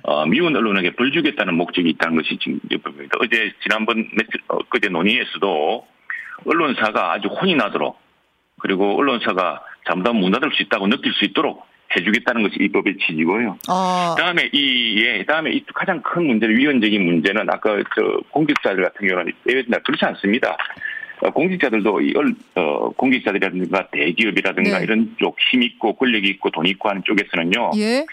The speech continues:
Speaker 1: 일단 언론의 그 부정부패라든가 그다음에 권력형 또는 그와 부-, 비도가 시작되면 모든 그 고위공직자나 내로남불 공직자들은 그 일이라고 이야기를 합니다.
Speaker 2: 다
Speaker 1: 그리고
Speaker 2: 악의적이라고
Speaker 1: 그 일이라고
Speaker 2: 얘기할
Speaker 1: 이야기하지.
Speaker 2: 거다, 어차피.
Speaker 1: 그럼요. 예, 예.
Speaker 2: 음,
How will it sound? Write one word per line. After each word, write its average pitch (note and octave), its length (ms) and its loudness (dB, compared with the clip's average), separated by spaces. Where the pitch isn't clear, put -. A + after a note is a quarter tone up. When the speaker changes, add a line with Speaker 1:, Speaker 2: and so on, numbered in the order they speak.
Speaker 1:
일단 D3 320 0
언론의 D3 460 2
그 B2+ 120 0
부정부패라든가 A2 1200 0
그다음에 G2+ 340 0
권력형 G#2 640 0
또는 G#2 240 0
그와 F2+ 320 0
부-, F#2+ 260 -2
비도가 F#2+ 320 2
시작되면 F#2+ 480 -2
모든 D#3 640 2
그 B2 400 2
고위공직자나 G#2 840 0
내로남불 G2 520 0
공직자들은 F2+ 760 -2
그 - 160 0
일이라고 A#2+ 380 0
이야기를 D2 320 0
합니다. C2+ 480 -2
Speaker 2:
다 B3+ 100 0
Speaker 1:
그리고 A#3 100 2
Speaker 2:
악의적이라고 B3+ 320 2
Speaker 1:
그 B3+ 60 0
일이라고 A#3 220 2
Speaker 2:
얘기할 G3+ 280 2
Speaker 1:
이야기하지. G#3+ 60 -4
Speaker 2:
거다, F#3+ 260 0
어차피. F3 420 0
Speaker 1:
그럼요. F2 260 0
예, D2+ 80 0
예. F2 380 2
Speaker 2:
음, E2 100 -4